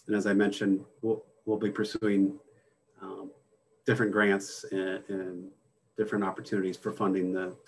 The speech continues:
the larger enhanced design. The maintenance is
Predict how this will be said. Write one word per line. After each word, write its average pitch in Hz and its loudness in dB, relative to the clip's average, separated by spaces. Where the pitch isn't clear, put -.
the 104 -4
larger 98 2
enhanced 98 -4
design. - -12
The 107 4
maintenance 127 2
is 101 -8